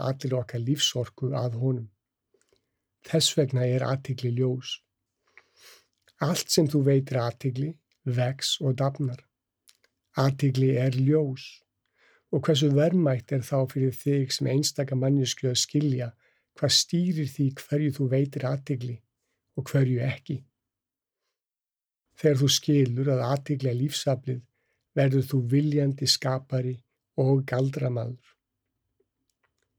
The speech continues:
Hver sér fyrir þér ef þú sérð ekki viljandi fyrir þér? Augnablikið núna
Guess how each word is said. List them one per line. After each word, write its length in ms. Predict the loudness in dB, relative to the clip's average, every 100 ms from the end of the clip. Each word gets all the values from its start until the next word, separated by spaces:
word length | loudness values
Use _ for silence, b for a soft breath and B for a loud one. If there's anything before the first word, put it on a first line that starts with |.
| _ _ _ _ _ _ _ _ -6
Hver 220 | 0 2
sér 320 | 4 4 4
fyrir 460 | 2 0 2 2 0
þér 380 | 0 0 0 -6 -8 -8
ef 60 | -4
þú 160 | -2
sérð 380 | 0 0 0 -2
ekki 180 | -6 -2
viljandi 500 | 0 0 0 -6 -12
fyrir 320 | -6 -2 -2 -2
þér? 380 | -2 -2 -4 -16 _ _ _ _ _ _ _ _ _ _ _ _ _ _ _ _ _ _ -2 0
Augnablikið 560 | 2 2 4 4 4
núna 400 | 4 4 2 0